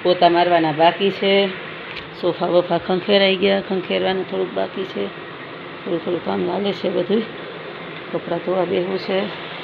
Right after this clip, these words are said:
સોફા બોફામાં થોડું બધું આ છોકરા ઉડાડી ફુડાડીને વયું જાય બધાય.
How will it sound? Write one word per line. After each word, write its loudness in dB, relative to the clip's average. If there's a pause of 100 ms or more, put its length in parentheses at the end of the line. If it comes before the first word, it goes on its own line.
(1500)
સોફા -2
બોફામાં 0
થોડું -2
બધું 6
આ 6
છોકરા 4
ઉડાડી 4
ફુડાડીને 2
વયું 6
જાય 4
બધાય. 2